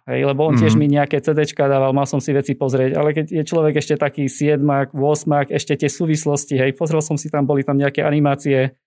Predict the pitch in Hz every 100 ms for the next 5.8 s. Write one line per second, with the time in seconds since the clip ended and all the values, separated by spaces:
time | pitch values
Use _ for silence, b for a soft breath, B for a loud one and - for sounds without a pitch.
0 | _ _ _ _ 135 147 147 135 135 135
1 | 131 135 127 135 135 135 143 147 151 143
2 | 160 151 147 143 135 123 120 127 - _
3 | - 165 165 160 156 - 156 151 139 175
4 | 135 127 127 160 - - 135 131 139 143
5 | 147 - 131 135 156 151 123 123